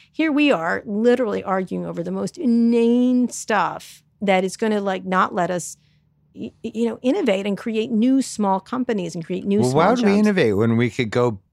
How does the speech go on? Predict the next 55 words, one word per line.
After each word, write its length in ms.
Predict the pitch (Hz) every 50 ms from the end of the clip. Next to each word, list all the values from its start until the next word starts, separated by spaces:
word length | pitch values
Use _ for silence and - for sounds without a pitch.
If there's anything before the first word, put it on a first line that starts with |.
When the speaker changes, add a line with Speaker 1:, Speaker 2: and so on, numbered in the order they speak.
| _ _ _
Speaker 2:
backwards 500 | 123 117 127 - - 135 120 104 - -
twenty-three 520 | - - 123 117 113 104 - 110 107 104
years 280 | 110 117 117 113 110 -
and 80 | 226 262
Speaker 1:
Well, 300 | 247 226 208 196 190 -
Speaker 2:
read 200 | 131 131 117 -
something 360 | - 135 123 107 - 117 107
somebody 360 | - - 127 123 113 110 110
wrote 340 | 107 107 120 123 120 110 -
and 100 | 110 113
then 120 | 113 110 110
Speaker 1:
yes. 60 | 110
Speaker 2:
argue 280 | 113 120 110 117 113
about 340 | 110 101 110 107 107 104 90
whether, 420 | 80 110 107 107 107 107 104 104 - - _ - _ _ _ _ _ _ _ _ _
whether 200 | - 113 104 107
Speaker 1:
It's 100 | 104 104
Speaker 2:
they 80 | 107 107
Speaker 1:
true. 80 | 110
Speaker 2:
should 260 | 104 - 117 110 98
pay 160 | - 120 113 107
for 240 | - - 107 104
it 60 | 101 107
now? 120 | 113 113
Speaker 1:
Well, 280 | - 330 277 247 233 240
it's 180 | 240 233 -
all 160 | 277 233 240
the 80 | 233 233
hallmarks 400 | 202 214 214 202 196 196 175 - -
of 80 | 180 170
the 80 | 170
society 500 | 156 - 180 - - 170 170 170 165 160
that, 160 | 165 165 180 - - -
but, 260 | 277 277 - - 311 277
but 100 | 330 294 -
to 80 | -
me, 260 | 320 330 370 381 339 302
we 140 | 262 269
could 160 | 226 262 208 196
bring 140 | 220 202
it 100 | 196 185
back. 240 | - 185 165 185 -
We 80 | 247 226
can 140 | - 254 226
completely 320 | - 220 202 220 220 190
bring 180 | 180 190 190 175
it, 80 | 170
'cause 160 | - 190 170
one 140 | - 226 240
of 60 | 262
the 60 | 247 208
things 200 | 220 202 175 175
that 80 | -
we 100 | 190 180
have 220 | 175 175 175 175